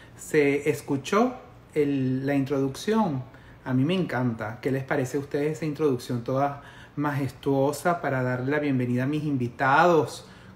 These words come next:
Cuéntenme, ¿se escuchó bien? ¿Se vio bien? A mí me encanta, pero necesito eso, que ustedes me cuenten, que me digan si les gustó, qué les pareció. Cuéntenme todo.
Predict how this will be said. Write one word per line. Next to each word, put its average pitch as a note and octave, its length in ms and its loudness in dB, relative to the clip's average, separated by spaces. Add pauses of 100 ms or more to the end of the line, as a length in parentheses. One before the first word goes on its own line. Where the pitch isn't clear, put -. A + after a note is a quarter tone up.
Cuéntenme, C#3+ 640 0
¿se D3 120 -2
escuchó C#3 360 -2
bien? F#3 340 2
¿Se D3+ 180 -2
vio C#3 180 2
bien? E3 580 0 (720)
A C3 80 -2
mí C#3 120 2
me F3+ 80 2
encanta, B2+ 640 0
pero B2+ 200 -2
necesito D3+ 760 2 (600)
eso, D3 380 0
que C3+ 60 -2
ustedes D#3 280 2
me E3 180 2
cuenten, C3+ 380 4
que C3 100 0
me C3+ 140 2
digan D3 280 0
si F3+ 120 2
les D#3 140 2
gustó, C3+ 360 2
qué C3 120 -2
les C#3+ 100 0
pareció. C#3 560 2 (640)
Cuéntenme C3+ 520 0
todo. A#2+ 400 -4